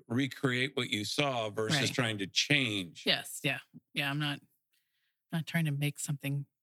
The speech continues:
Speaker 2: that wasn't there. Yeah. But, I mean, there, I think one time somebody asked me to take a power line out of a picture for them, and I did do that. Uh, again, that stuff is tedious <laughs> to me, you know, to be messing around with that. Some people are very good.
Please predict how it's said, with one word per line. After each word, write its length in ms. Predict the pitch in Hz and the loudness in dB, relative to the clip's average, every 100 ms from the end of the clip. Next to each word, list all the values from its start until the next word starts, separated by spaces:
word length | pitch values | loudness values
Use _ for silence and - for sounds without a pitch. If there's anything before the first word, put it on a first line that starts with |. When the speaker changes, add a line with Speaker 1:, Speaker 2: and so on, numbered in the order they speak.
| _ | _
Speaker 2:
that 140 | 147 156 | -2 2
wasn't 340 | 143 135 - | 0 0 -4
there. 240 | 123 - - | -4 -6 -8
Yeah. 220 | 247 - - - | -6 -6 -6 -4
But, 120 | 254 | -2
I 140 | 269 | 0
mean, 160 | 262 233 | 0 0
there, 240 | 190 165 151 _ _ _ _ _ _ - | 0 0 -4 _ _ _ _ _ _ -8
I 20 | 165 | -2
think 160 | 170 | 2
one 140 | 147 147 | 2 4
time 180 | 143 | 2
somebody 260 | 139 156 143 | 2 2 0
asked 160 | 135 - | 0 0
me 80 | |
to 60 | 139 | 0
take 140 | 147 | -2
a 40 | - - | -2 -4
power 180 | 131 139 | -2 -4
line 240 | 135 135 | -4 -4
out 80 | 139 | -4
of 100 | - - | -8 -10
a 40 | - | -6
picture 260 | - 151 | -2 -2
for 180 | 143 165 | 0 0
them, 440 | 160 156 139 151 - | 2 2 2 0 0
and 140 | 180 151 | 0 0
I 60 | |
did 240 | 143 147 139 _ - | 2 0 -2 _ 0
do 160 | 156 | 2
that. 280 | 143 131 - - | 2 0 -2 -2
Uh, 300 | - - - | -2 -2 -6
again, 380 | 180 160 147 147 180 202 | -6 -4 -2 -2 -4 -2
that 180 | 247 277 _ - | 0 -2 _ -8
stuff 280 | - 175 | -4 -2
is 160 | 139 - | -2 -4
tedious 500 | - - 143 - - | -4 -4 -2 -2 0
<laughs> 80 | - | 2
to 120 | 330 269 | 0 2
me, 500 | 277 330 - 311 - - - - - - - | 0 0 -2 -4 -6 -16 -18 -16 -16 -6 0
you 100 | 285 | 2
know, 160 | 269 240 | 2 0
to 80 | 214 | -2
be 160 | 208 | -2
messing 340 | 196 180 - 165 | 0 0 2 2
around 140 | 151 | 2
with 80 | 147 | 2
that. 120 | 143 - | -2 -4
Some 120 | - 381 | -4 -2
people 180 | 214 | 0
are 100 | 143 | 0
very 400 | 143 147 170 160 | 2 2 2 2
good. 180 | 151 151 | 0 -2